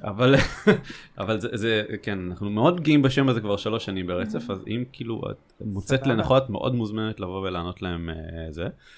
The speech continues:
Speaker 1: ובמעבר הזה אנחנו נעבור לפינה הראשונה האהובה עלינו ביותר, שכידוע לך אין לנו רגולציה. את יכולה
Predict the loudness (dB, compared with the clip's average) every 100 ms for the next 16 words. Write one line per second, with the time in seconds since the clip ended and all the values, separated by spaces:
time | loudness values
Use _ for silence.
0 | -20 _ 4 6 8 8 8 8 8 6
1 | 4 2 2 0 4 4 6 6 8 6
2 | 4 4 4 8 8 10 8 8 4 4
3 | 4 0 -2 -4 -4 -4 -6 -6 -4 -2
4 | -2 -2 -2 -2 -2 -2 -2 -2 -4 -6
5 | -10 -14 -14 _ _ _ _ _ -10 -4
6 | 0 0 0 -2